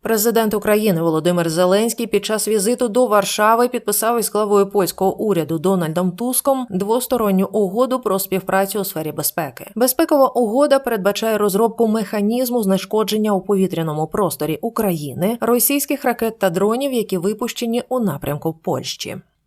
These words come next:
Росіяни атакували у Києві балістичними ракетами дитячу лікарню "Охмадит". Ракета влучила у корпус лікарні, де малюки проходили процедуру діалізу.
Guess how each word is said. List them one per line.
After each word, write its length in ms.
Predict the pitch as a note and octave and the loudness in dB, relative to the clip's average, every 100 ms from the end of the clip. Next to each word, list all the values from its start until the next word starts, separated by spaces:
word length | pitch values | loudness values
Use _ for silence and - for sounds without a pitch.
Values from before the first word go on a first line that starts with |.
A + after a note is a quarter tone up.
| _ _ | _ _
Росіяни 640 | A3 A#3 G#3+ G#3+ A3+ A#3 G#3 | -2 0 0 0 0 4 4
атакували 540 | G3 G3 G3 G3+ G3 | 4 2 4 6 6
у 120 | F#3+ | 4
Києві 400 | F#3+ A3+ A#3+ A3+ | 2 0 2 4
балістичними 720 | F#3 G#3 G3+ - A3+ - F#3+ | 4 2 2 -2 -2 0 2
ракетами 480 | F#3+ F#3+ A3 A3+ G#3 | 2 2 2 2 2
дитячу 540 | F3+ G3 G3 G3 G3 G3 | 2 2 2 2 2 0
лікарню 460 | F#3 F3+ D#3+ E3 | 2 2 2 0
"Охмадит". 640 | D3+ F3 F3 D#3+ D3+ - - | 0 0 0 0 -2 -6 -4
Ракета 360 | A3 G#3+ G#3+ G3+ | 0 2 2 2
влучила 440 | G3+ G#3 G3+ F#3+ | 2 0 2 2
у 80 | F#3+ | 2
корпус 440 | A3 A3 D3 - | 2 0 0 -4
лікарні, 460 | D3 F3+ F#3+ F3+ D#3 | -4 2 2 2 0
де 140 | E3 | 0
малюки 400 | E3+ E3 F3 G#3 | 2 0 0 0
проходили 560 | G#3 F#3 - F3+ E3+ E3+ | 0 -2 0 0 2 0
процедуру 680 | E3+ G3+ - E3+ D3+ D3+ - | -2 -4 -2 -2 -2 -2 -2
діалізу. 720 | E3 D#3 D#3 D3+ C#3 C3+ F#2 | -2 0 0 0 -2 -6 -8